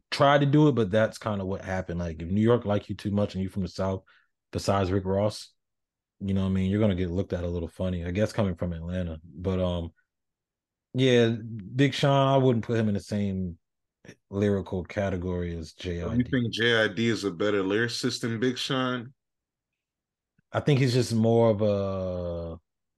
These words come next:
Speaker 1: less punchline type of rapper. He raps about, like, um, like, Sage and stuff more.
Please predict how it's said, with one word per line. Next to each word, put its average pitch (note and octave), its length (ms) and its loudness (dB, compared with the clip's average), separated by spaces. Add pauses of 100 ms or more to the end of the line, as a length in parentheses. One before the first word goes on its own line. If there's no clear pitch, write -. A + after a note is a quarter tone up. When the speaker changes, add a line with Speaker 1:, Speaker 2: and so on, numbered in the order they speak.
(340)
Speaker 1:
less G2+ 400 -2
punchline F#2 1040 -4 (1500)
type G2+ 320 -8
of E2 340 -8 (240)
rapper. C#2 880 -10
He F#2+ 80 -8
raps A2 300 2
about, G2+ 300 0
like, F2+ 400 -8 (1400)
um, E2+ 560 -8 (1500)
like, F#2 180 -4
Sage G2 460 0
and E2 100 -6
stuff - 380 -12
more. D2+ 300 -14